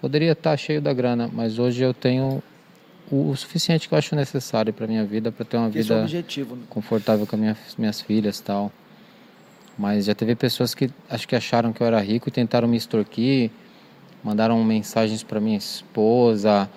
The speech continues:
Speaker 1: inventaram coisas mentirosas, que eu fiz
Speaker 2: É, você me
Speaker 1: coisas
Speaker 2: contou.
Speaker 1: erradas e tal, achando que o cara tá rico, porque o meu estúdio é grande, né, antigo, acha que eu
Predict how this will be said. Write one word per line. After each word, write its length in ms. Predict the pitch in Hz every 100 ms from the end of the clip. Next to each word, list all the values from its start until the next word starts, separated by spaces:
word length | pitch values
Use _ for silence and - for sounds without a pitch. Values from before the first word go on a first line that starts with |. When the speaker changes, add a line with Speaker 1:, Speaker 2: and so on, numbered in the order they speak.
| - - - -
Speaker 1:
inventaram 500 | 107 214 - 113 113
coisas 640 | 107 - 113 110 110 98 -
mentirosas, 1080 | 113 110 - 113 98 98 117 113 101 95
que 220 | - -
eu 100 | 110
fiz 240 | 101 - 123
Speaker 2:
É, 40 | 120
você 20 |
me 40 |
Speaker 1:
coisas 380 | 120 107 107 107
Speaker 2:
contou. 120 | 101 107
Speaker 1:
erradas 640 | 92 98 104 113 107 104
e 40 | 104
tal, 460 | - 107 123 135 - - - - _ - _ _ -
achando 420 | 101 - 113 120
que 340 | - 139 170 180
o 60 |
cara 320 | 170 156 156 160
tá 200 | - 170
rico, 280 | 156 160 -
porque 320 | 131 - 127
o 60 | 120
meu 120 | 127
estúdio 340 | - 135 123
é 60 | 160
grande, 460 | 135 123 143 117
né, 180 | 117 117
antigo, 600 | 110 110 - 120 117 107
acha 260 | 98 98 107
que 120 |
eu 60 | -